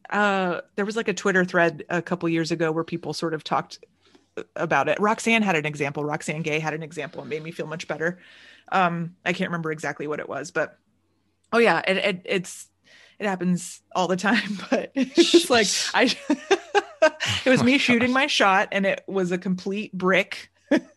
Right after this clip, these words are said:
Speaker 2: What did you get to eat for lunch when he took you out?
Speaker 1: Oh, we went somewhere that was like a, like a classic brunchy place. And at the table behind him, so behind his head, was Miranda July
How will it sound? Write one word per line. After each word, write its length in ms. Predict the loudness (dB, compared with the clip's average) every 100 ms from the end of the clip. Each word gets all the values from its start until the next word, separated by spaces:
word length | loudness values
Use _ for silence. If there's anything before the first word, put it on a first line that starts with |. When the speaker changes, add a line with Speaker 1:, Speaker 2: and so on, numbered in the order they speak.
| _ -2 -2 -2
Speaker 2:
What 120 | 0 2
did 120 | 2
you 80 | 2
get 140 | 0
to 80 | 2
eat 100 | 0
for 180 | 2 0
lunch 320 | 2 0 0
when 100 | -4
he 60 |
took 240 | -2 -6 -2
you 60 |
out? 200 | -2 -2 -8 -16 -16 -14 -14 -14 -16 _ -4
Speaker 1:
Oh, 220 | 0 2
we 160 | 2 4
went 240 | 2 0
somewhere 720 | -2 -2 0 -2 -2 -4 -6 -4
that 160 | -2
was 280 | -2 -4 -6 -10
like 180 | -4 -2
a, 180 | -4 -6 _
like 140 | -8 -6
a 180 | -6 -8 _ _ _ -6
classic 440 | -2 -2 -4 -6
brunchy 360 | -4 -4 -4 -4
place. 340 | -2 -2 -4 -16 -12 -2
And 240 | 0 0 0
at 140 | -2
the 100 | -4
table 560 | -2 -2 0 -2 -4 _ _ _ _ _ -4
behind 420 | -2 0 0 0
him, 200 | -2 -4
so 160 | -4
behind 320 | -2 0 0 0
his 160 | -4
head, 260 | -2 -2 -2
was 160 | -6 -4
Miranda 340 | -4 -4 -6
July 440 | -4 -2 -2 -2